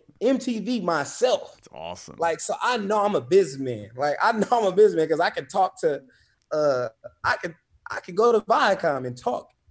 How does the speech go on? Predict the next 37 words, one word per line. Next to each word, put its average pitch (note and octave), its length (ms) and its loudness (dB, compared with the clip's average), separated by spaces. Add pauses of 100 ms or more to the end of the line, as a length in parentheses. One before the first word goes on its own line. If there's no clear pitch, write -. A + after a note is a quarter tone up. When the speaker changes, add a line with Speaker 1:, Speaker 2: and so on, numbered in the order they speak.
Speaker 2:
Mm-hmm. A2+ 760 -2
Speaker 1:
<laughs> - 100 -20
Speaker 2:
Yeah. C3+ 240 4
Speaker 1:
Like, A2 100 2
you G#3+ 60 0
know, F3+ 200 -4 (380)
a E3+ 40 0
lot G#3+ 140 2
of A#3+ 60 0
comedians G#3+ 480 -4
can't F3+ 200 -6
do G#3 100 -4
that. E3 240 0
They F#3+ 80 -2
just F3+ 240 -8
know F3 60 0
how E3 100 0
to E3 60 -8
tell D3+ 180 -2
the A#2 80 -10
joke. B2+ 300 -4 (260)
So - 180 -10
I'm C#3+ 300 -6
like, A#2+ 260 -4 (480)
I D3 140 -6
can C#3 160 -10
be B2 160 -10 (280)
dead D#3 240 4
ass D#3+ 240 2
serious D#3+ 240 2
with C3+ 100 -10
somebody C3 380 0
for B2 200 -4
an A2 120 -8
hour C#3 300 2
and A#2+ 160 -4
then A#2+ 320 -4